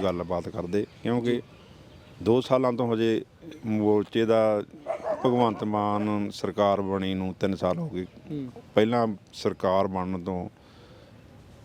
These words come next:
Speaker 1: ਉਦੋਂ ਇਹ ਰੌਲਾ ਪਾਉਂਦੇ ਹੁੰਦਾ ਸੀਗਾ,
Speaker 2: ਹੂੰ।
Speaker 1: ਭਾਈ ਗੁਰਬਖਸ਼ ਸਿੰਘ ਦਾ ਮੋਰਚਾ ਲੱਗਿਆ ਅੰਬ ਸਾਹਿਬ ਬੰਦੀ ਸਿੰਘਾਂ ਦੀ ਰਿਹਾਈ ਲਈ।
Speaker 2: ਹੂੰ।
Speaker 1: ਉਦੋਂ ਫਿਰ ਇਹਨੇ,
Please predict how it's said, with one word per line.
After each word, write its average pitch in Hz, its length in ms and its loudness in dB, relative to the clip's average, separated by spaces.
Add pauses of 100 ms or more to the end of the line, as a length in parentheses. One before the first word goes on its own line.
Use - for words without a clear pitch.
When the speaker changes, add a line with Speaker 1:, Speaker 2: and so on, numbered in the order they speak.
(320)
Speaker 1:
ਉਦੋਂ 113 480 4
ਇਹ 113 180 2
ਰੌਲਾ 98 300 2
ਪਾਉਂਦੇ 90 320 -4
ਹੁੰਦਾ 90 280 -4
ਸੀਗਾ, 101 380 -2 (460)
Speaker 2:
ਹੂੰ। 139 160 -8
Speaker 1:
ਭਾਈ 107 140 4
ਗੁਰਬਖਸ਼ 90 460 -2
ਸਿੰਘ 110 160 0
ਦਾ 104 140 0
ਮੋਰਚਾ 90 420 -2
ਲੱਗਿਆ 90 340 -2
ਅੰਬ 90 160 -2
ਸਾਹਿਬ 95 400 -2 (220)
ਬੰਦੀ 98 240 0
ਸਿੰਘਾਂ 107 260 2
ਦੀ 104 100 2
ਰਿਹਾਈ 85 240 -2
ਲਈ। 80 220 -6 (320)
Speaker 2:
ਹੂੰ। 123 140 -10 (540)
Speaker 1:
ਉਦੋਂ 117 300 4
ਫਿਰ 120 180 2
ਇਹਨੇ, 127 560 0